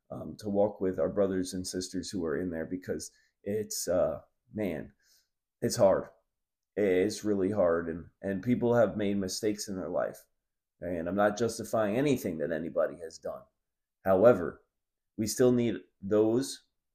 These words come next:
who care to walk with us, because nobody can be alone. Nobody can walk this road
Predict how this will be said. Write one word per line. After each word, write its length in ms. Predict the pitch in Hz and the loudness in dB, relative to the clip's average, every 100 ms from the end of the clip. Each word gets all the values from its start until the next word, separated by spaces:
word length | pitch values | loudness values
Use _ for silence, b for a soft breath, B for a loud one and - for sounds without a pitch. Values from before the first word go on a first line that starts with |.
| _ | _
who 140 | 107 | -6
care 320 | 104 120 120 135 | -2 0 2 2
to 140 | 131 | 0
walk 300 | 92 92 92 | 4 4 4
with 180 | 90 85 | 0 -2
us, 180 | - - | -4 -6
because 260 | 104 117 104 | -4 -4 -2
nobody 600 | 110 120 113 120 107 95 | -2 -2 4 6 6 4
can 240 | - 98 | -4 -6
be 340 | 92 101 82 - _ _ | -2 0 0 -4 _ _
alone. 380 | 104 101 64 - | -4 -4 -4 -2
Nobody 260 | 104 131 127 | 0 0 0
can 300 | 117 92 95 | -4 -6 4
walk 300 | 120 - - | 4 4 -4
this 220 | 98 - | -8 -6
road 260 | 87 67 | -6 -6